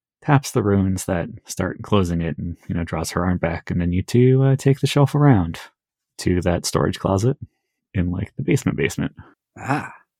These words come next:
Speaker 2: neat.
Speaker 1: So it took this way before, huh?
Speaker 2: Oh no, I'm totally surprised by all of this.
Speaker 1: Yeah, okay, let's go.
Speaker 2: <laughs>
Speaker 1: You guys head on up. Let's see. Wealthy.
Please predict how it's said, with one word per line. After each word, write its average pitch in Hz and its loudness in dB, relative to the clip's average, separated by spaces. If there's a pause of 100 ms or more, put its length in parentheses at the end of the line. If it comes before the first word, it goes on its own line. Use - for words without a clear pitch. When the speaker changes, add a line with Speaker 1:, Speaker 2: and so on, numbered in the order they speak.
(460)
Speaker 2:
neat. 127 -2 (460)
Speaker 1:
So - -2
it - 0
took 123 2
this - -2
way 123 6
before, 107 0
huh? 104 2 (640)
Speaker 2:
Oh 196 6
no, 226 6
I'm 135 -2
totally 160 2
surprised 151 2
by 123 -2
all 139 0
of - -14
this. - -14 (520)
Speaker 1:
Yeah, 131 -2
okay, 95 -8
let's - -16
go. 92 -10 (480)
Speaker 2:
<laughs> - -2 (1400)
Speaker 1:
You 101 -8
guys 95 -8
head 110 -6
on 123 0
up. - -6 (600)
Let's - -20
see. - -12 (680)
Wealthy. 101 2